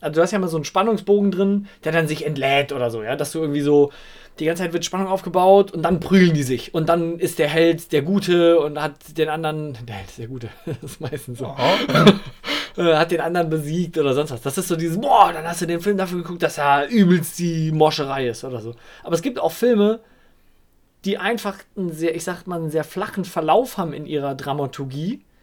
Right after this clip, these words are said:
Speaker 1: die einfach so ein bisschen seicht dahin plätschern, aber nachher trotzdem unfassbar gut sind, weil sie eine gute Story erzählt haben. Wo einfach das Gesamtpaket an sich gut ist, weil du nachher da sitzt und denkst, "Ich hab einen schönen Film gesehen."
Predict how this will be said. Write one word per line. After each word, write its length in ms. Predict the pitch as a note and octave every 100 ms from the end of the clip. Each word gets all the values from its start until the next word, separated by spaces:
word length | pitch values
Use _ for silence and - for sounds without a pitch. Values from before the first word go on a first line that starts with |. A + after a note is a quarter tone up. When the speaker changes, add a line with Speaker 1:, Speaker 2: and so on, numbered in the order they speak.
| _ -
Speaker 1:
die 80 | F3
einfach 260 | F3 F#3 - _ _ _ _ _ _ _
so 100 | E3+
ein 60 | E3+
bisschen 280 | - F#3
seicht 360 | D#3 D3 F#3+ -
dahin 260 | D#3+ G#3 C#4
plätschern, 320 | D#3+ C#3+ -
aber 180 | D#3 E3+
nachher 300 | F#3 G3 E3+
trotzdem 460 | G3 F#3+ G3 F#3+
unfassbar 680 | - C#4+ A#3+ G3+ G3 - F#3+
gut 160 | B3
sind, 100 | G3+
weil 120 | F3 F3
sie 80 |
eine 100 | F3 F3
gute 220 | G3 F#3+
Story 300 | A#3 D4 D3+
erzählt 340 | A#2+ B2+ A#2+
haben. 160 | A#2 A#2+ _ - _
Wo 80 | E3
einfach 420 | F3 F3 E3+ - _ _
das 180 | - D#3+
Gesamtpaket 600 | D#3+ F#3 G#3+ G3+ G3+ G#3
an 140 | E3+
sich 200 | E3+ A#3+
gut 180 | - E3+
ist, 160 | D3+ D#3+
weil 120 | D#3+
du 80 | E3
nachher 260 | F#3 G3
da 140 | F3+ E3+
sitzt 240 | A3 -
und 100 | F#3+
denkst, 220 | F#3 G3 - _ _ _ - _ _ F3+
"Ich 160 | F3
hab 100 | A#3+
einen 80 | A3
schönen 260 | - A#3+ G#3
Film 240 | C#4+ F4+ E3+
gesehen." 380 | B2+ C#3+ A3